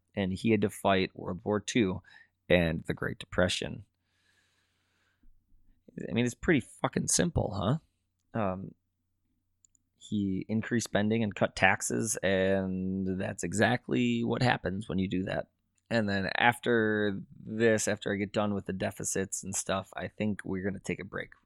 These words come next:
because there's just a, there's a lot that I'm throwing at you guys. Um,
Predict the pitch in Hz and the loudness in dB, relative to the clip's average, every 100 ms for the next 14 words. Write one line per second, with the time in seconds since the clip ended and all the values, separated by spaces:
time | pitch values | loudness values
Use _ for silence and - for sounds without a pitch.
0 | _ _ _ _ - - 90 92 - 98 | _ _ _ _ -16 -8 -6 -6 -4 -2
1 | 92 90 - - 85 92 - _ _ 123 | -2 -2 -4 -4 -2 -2 -4 _ _ 2
2 | 123 120 110 98 - 98 95 - 104 95 | 4 6 6 4 4 -2 -2 0 2 4
3 | 95 90 90 92 92 87 82 - - 78 | 2 2 0 0 0 -2 -2 -4 -4 -4
4 | - - | -6 -10